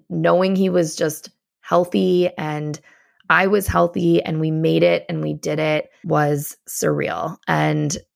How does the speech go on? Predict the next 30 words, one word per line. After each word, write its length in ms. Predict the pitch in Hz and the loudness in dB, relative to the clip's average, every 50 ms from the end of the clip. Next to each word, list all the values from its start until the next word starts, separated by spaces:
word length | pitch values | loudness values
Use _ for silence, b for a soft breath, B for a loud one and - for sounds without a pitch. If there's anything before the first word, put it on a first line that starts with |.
| _ _ _ _ _ _ _ _ _ _ | _ _ _ _ _ _ _ _ _ _
I 100 | 170 165 | 0 0
definitely, 680 | 175 165 165 185 165 165 - 175 160 160 160 156 156 156 | 0 0 0 0 -2 0 -2 -2 0 0 0 0 0 0
obviously 420 | 147 147 143 147 156 151 - - 156 | 0 0 -2 -2 -4 -2 -2 -2 0
didn't 300 | 151 165 156 156 147 156 | 0 0 0 0 -2 -2
know 180 | 156 151 156 | 0 0 2
it 80 | 156 156 | 0 0
at 140 | 151 151 - | -2 -4 -6
the 80 | 160 | -10
time, 460 | 160 - - 151 151 151 151 151 151 | -12 -10 -8 -6 -6 -6 -6 -8 -6
but 340 | 143 151 147 147 147 147 - _ _ _ _ _ _ _ | -4 -2 -2 -2 -2 -4 -8 _ _ _ _ _ _ _
Noah 280 | 185 190 190 208 214 208 | 2 4 4 4 4 4
would 160 | 196 196 175 | 2 0 0
be 120 | 185 190 | 0 0
the 180 | 175 170 170 160 | 2 2 2 2
only 200 | 160 180 180 165 | 2 2 0 0
baby 300 | 165 160 151 147 151 147 | 0 -2 -2 -2 -4 -6
that 160 | 156 151 151 | -6 -6 -4
I 140 | 156 156 156 | -4 -6 -6
ever 180 | 156 156 156 | -6 -6 -8
carried 440 | 151 - 165 165 147 147 147 135 - | -8 -8 -8 -8 -8 -8 -10 -12 -12
full 220 | - - 147 143 143 | -10 -10 -8 -8 -8
term. 400 | - - - 139 135 - 151 - _ _ _ _ | -8 -10 -10 -10 -10 -12 -14 -16 _ _ _ _
And 520 | - 160 156 156 156 151 151 151 151 147 - B B B B | -10 -8 -6 -6 -6 -6 -8 -8 -8 -10 -12 B B B B
it 200 | - 180 180 175 | -2 0 2 2
is 220 | 170 175 165 170 - | 2 2 0 -2 -6
so, 360 | - - - - 180 175 185 | -10 -8 -2 2 2 2 4
so 180 | 185 196 185 | 4 2 2
special 360 | 175 175 - 151 147 - 170 156 | 2 0 -2 -4 -2 -2 -4 -4
to 120 | - - | -4 -6
me. 380 | 156 151 147 147 151 156 160 - | -6 -6 -4 -4 -4 -4 -6 -8